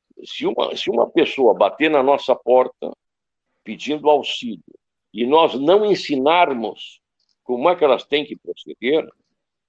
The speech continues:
nós vamos estar criando um dependente. Sabe, cada vez que houver problema, de novo vão bater na nossa porta. Quando tem que saber andar sozinhos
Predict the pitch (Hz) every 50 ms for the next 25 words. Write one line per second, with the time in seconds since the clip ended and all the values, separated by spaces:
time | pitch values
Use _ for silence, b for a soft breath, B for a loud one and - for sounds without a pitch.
0 | _ _ _ _ - - 165 160 156 156 185 202 190 190 190 185 - 170 160 175
1 | 180 180 185 185 180 170 190 - _ - 185 180 165 175 180 196 202 - - -
2 | - - - _ - - _ _ _ _ _ _ _ _ _ _ _ _ _ _
3 | _ _ _ _ _ _ _ _ _ _ _ _ _ - 143 143 151 - - 190
4 | 202 220 208 185 156 120 139 202 233 196 - - 170 147 127 160 160 156 - -
5 | 131 131 156 165 175 185 185 160 123 135 147 151 165 180 180 151 143 151 170 165
6 | 165 160 156 - 170 165 160 156 156 156 151 - - - - - 160 165 147 -
7 | _ - - - - _ _ _ _ _ _ _ _ _ _ _ _ _ _ _
8 | _ - 139 156 151 156 180 190 - - - 170 147 170 190 185 175 170 175 175
9 | - 175 180 147 127 135 170 208 202 160 - - - - _